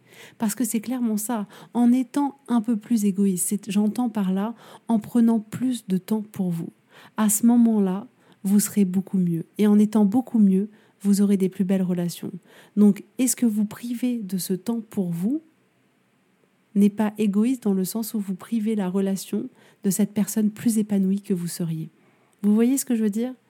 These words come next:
C'est vraiment en prenant le temps de vous connaître, de prendre soin de vous, que vous pourrez le plus contribuer aux autres. De toute manière,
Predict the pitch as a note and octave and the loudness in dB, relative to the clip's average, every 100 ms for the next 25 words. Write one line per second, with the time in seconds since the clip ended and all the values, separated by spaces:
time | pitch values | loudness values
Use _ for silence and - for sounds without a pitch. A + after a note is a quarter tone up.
0 | _ - - - - A#3+ G#3+ G#3+ B3+ A#3+ | _ -20 -20 -8 0 0 0 0 4 4
1 | A#3+ B3+ G#3+ G#3 - A#3 A#3 A3 G3 - | 4 0 -2 -2 0 2 2 2 0 0
2 | G3 G#3+ G#3 F#3+ F#3+ F#3 - G3+ E3 - | -2 -2 -4 -4 -2 -2 0 0 0 -10
3 | - F3 G3 - A#3 A#3 - G#3 G3 F3 | -14 -4 -2 0 0 0 0 2 2 0
4 | F3+ - - - _ A#3+ G#3+ A3 G#3 A3+ | -4 -6 -20 -20 _ 0 2 2 0 0
5 | G#3+ A#3+ A3 F#3+ - G3+ G3+ - - G3 | 2 0 2 0 2 4 4 4 -2 -4
6 | - F3 F3 F3 - F3 E3 D#3+ - - | -2 -4 -2 -2 -4 -4 -4 -6 -10 -18
7 | _ _ _ _ _ _ - - - G3+ | _ _ _ _ _ _ -20 -20 -8 -2
8 | B3 - E4+ C4 G#3+ F#3 - | -2 2 6 6 6 4 0